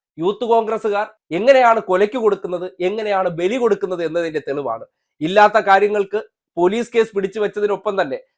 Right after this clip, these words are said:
വാറണ്ട് ആയി കഴിഞ്ഞാൽ അതിൽ നിയമസഹായം പോലും നൽകാതെ കൈയൊഴിയുന്ന അവസ്ഥയാണ്. പാവപ്പെട്ട പിള്ളേരെയാണ്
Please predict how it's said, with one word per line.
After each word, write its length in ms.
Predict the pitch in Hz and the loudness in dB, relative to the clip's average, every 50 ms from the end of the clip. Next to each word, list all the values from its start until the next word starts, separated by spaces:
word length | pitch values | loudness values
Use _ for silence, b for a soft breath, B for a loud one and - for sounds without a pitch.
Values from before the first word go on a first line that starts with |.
| _ _ - | _ _ 4
വാറണ്ട് 420 | 147 160 175 196 214 226 233 220 | 6 8 8 8 8 6 4 4
ആയി 120 | 214 214 208 | 4 4 4
കഴിഞ്ഞാൽ 420 | 208 - 202 196 202 208 226 202 - - | 2 -2 -4 -2 -2 -2 -4 -4 -2 0
അതിൽ 300 | 156 165 170 196 202 190 - _ 160 | 0 0 0 0 -4 -4 -12 _ -10
നിയമസഹായം 800 | 160 175 196 220 233 240 254 226 247 220 196 220 214 214 208 185 | -4 0 0 2 2 2 2 2 2 2 4 4 4 2 2 0
പോലും 240 | 202 208 196 185 | 0 0 0 0
നൽകാതെ 460 | 180 175 180 180 190 190 185 180 180 180 - _ _ _ _ _ _ - | -2 -2 -2 0 2 2 2 2 0 -4 -4 _ _ _ _ _ _ 4
കൈയൊഴിയുന്ന 600 | 175 175 190 190 220 220 208 190 190 185 170 160 | 4 4 4 2 -2 -2 -2 0 -2 -2 0 0
അവസ്ഥയാണ്. 520 | 147 147 160 - - 151 127 110 110 110 _ _ _ _ _ - | 0 -2 -2 -4 -6 -8 -8 -8 -10 -12 _ _ _ _ _ 0
പാവപ്പെട്ട 420 | 139 139 151 156 160 160 180 170 - | 4 6 8 8 6 4 2 0 0
പിള്ളേരെയാണ് 640 | 175 - - 160 170 180 185 180 175 160 139 123 | -2 -2 -2 -2 0 2 2 4 4 2 2 0